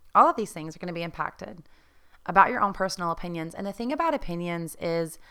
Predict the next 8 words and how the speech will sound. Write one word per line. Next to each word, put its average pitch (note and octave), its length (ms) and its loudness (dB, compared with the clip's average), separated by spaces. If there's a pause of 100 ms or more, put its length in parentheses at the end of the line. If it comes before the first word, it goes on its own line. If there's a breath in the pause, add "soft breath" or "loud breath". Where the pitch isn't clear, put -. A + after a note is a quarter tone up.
(760 soft breath)
a F#3 80 -2
lot F#3 320 4
of G3+ 80 -4
times E3 480 -2
we're E3+ 100 -4
not E3 380 -2
even F3 420 -8
aware, D#3+ 800 -4